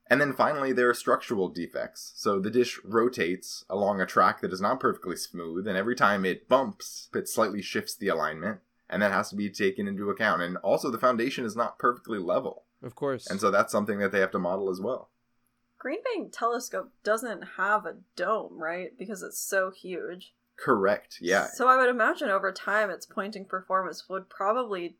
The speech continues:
Speaker 3: degrade too because of, you know, snow or whatever. It's, it snows in West Virginia, right?
Speaker 1: Yes.
Speaker 2: Yeah, a lot.
Speaker 1: Yeah, and actually the weight of the snow on top of the dish is something that can alter <laughs> the, the pointing performance as well. I mean,
Speaker 2: Wow.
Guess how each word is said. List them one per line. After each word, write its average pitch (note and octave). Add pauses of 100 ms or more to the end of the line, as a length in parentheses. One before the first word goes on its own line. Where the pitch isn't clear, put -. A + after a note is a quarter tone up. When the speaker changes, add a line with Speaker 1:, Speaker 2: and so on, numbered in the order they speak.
Speaker 3:
degrade E3
too E3+ (440)
because -
of, E3 (160)
you D#3+
know, A2+
snow E3+
or D#3
whatever. E3
It's, -
it C#4+
snows F#4+
in F#3+
West D#3
Virginia, D#3+
right? F3 (160)
Speaker 1:
Yes. - (260)
Speaker 2:
Yeah, C3
a -
lot. A2+ (120)
Speaker 1:
Yeah, B2 (100)
and A2+
actually B2 (240)
the B2
weight G2+
of A#2
the G#2+
snow G#2+
on G#2+
top A2
of A2+
the F#2+
dish A2+ (560)
is A#2
something C3
that G#2+
can A#2
alter G#2+
<laughs> -
the, C#3
the A2+
pointing A2+
performance G#2
as G2+
well. A2+
I G2+
mean, A#2+
Speaker 2:
Wow. G#2